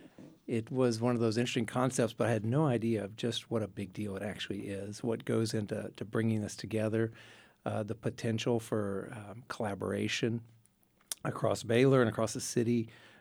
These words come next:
but even to, to networks across the country. So it's been an amazing journey to be a part. And I think we chose the word carefully when we said we are, we are humbled. We are humbled to have the opportunity to, to host this broadcast and to be, um, kind of,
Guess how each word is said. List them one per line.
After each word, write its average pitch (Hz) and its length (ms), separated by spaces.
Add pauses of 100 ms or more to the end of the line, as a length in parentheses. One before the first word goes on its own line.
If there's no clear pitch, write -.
(160)
but 101 140
even 127 260
to, 107 160
to 104 160
networks 104 540
across 110 320
the 117 80
country. 104 520
So - 140
it's - 120
been 117 180
an 107 80
amazing 110 480
journey 113 340
to - 80
be 107 140
a 104 40
part. 123 440
And 107 160 (340)
I 127 80
think 147 140
we 151 80
chose 151 240
the 123 80
word 120 180
carefully 143 420
when 107 60
we 110 80
said 107 360 (300)
we 117 140
are, 117 100
we 117 140
are 104 80
humbled. 117 540 (220)
We 123 100
are 110 80
humbled 117 400
to 113 80
have 113 180
the 110 120
opportunity 107 840
to, 107 240
to - 140
host - 420
this 117 140
broadcast 101 800 (460)
and 107 160
to 110 80
be, 98 560
um, 101 480 (300)
kind 110 140
of, 101 160